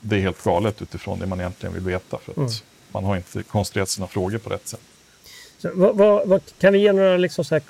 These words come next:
Speaker 2: konkreta handfasta tips? Eh, några en-, enkla sådana till någon som trots allt vill göra en enkätstudie och, eh, inte har möjlighet att plocka in en statistiker och sådär. Vad är liksom så här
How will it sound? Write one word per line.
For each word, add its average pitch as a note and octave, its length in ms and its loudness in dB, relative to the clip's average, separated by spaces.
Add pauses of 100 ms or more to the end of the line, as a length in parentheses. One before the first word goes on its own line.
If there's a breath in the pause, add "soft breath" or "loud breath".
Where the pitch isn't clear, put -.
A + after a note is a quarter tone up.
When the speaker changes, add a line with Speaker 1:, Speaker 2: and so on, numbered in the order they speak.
(160)
Speaker 2:
konkreta D3 500 0
handfasta C#3 580 0
tips? - 560 -4 (140)
Eh, B2+ 360 -4
några C3 240 -4
en-, C3+ 260 -2
enkla D3 380 2
sådana B2+ 420 0
till A#2+ 300 -4
någon A#2+ 200 -4
som A#2+ 160 -10
trots - 260 -8
allt C3 220 -2
vill B2+ 140 2
göra C#3+ 260 2
en A#2+ 120 -2
enkätstudie A#2 1120 -6
och, A#2 220 -8 (280)
eh, A#2 460 -10
inte B2 280 -4
har A#2+ 320 -2 (460)
möjlighet A#2+ 580 -4
att A#2+ 120 -8
plocka A#2+ 260 -8
in A#2 120 -8
en A#2 120 -8
statistiker B2 800 -10
och - 100 -12
sådär. - 280 -14 (760 soft breath)
Vad C#3 140 2
är B2+ 40 0
liksom B2 580 -4
så - 140 -10
här B2 160 -8